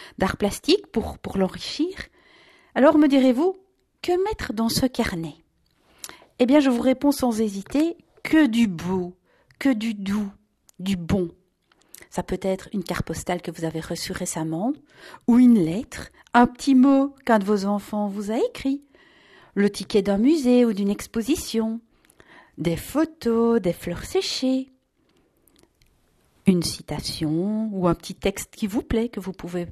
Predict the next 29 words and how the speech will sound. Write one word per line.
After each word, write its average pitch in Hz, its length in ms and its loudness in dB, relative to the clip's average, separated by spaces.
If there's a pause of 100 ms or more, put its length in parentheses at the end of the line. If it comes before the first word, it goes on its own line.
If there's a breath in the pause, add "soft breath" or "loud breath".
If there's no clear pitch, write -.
(460 soft breath)
précieusement 180 720 -6
noter 180 640 -10
dans 196 80 -6
votre 180 260 -6
carnet. 190 440 -8 (300 loud breath)
Ça 254 120 -4
peut 254 140 -4
être 320 140 -6 (200)
plein 381 400 -2
d'autres 294 340 0
choses 233 380 -6
encore. 202 600 -10 (1400 loud breath)
Bref, 302 540 -2 (320 loud breath)
je 220 160 -4
vous 220 160 -4
conseille 302 500 -2
de 214 120 0
vous 196 180 -6
focaliser 247 800 0 (460 loud breath)
sur - 560 0 (240)
une 226 320 -2
distraction 254 960 4 (180)
gaie 196 560 0 (220)
ou 220 100 0
drôle 220 600 2 (180)
quand 180 140 -2
vous 170 160 -8
êtes 175 140 -10
triste, - 500 -14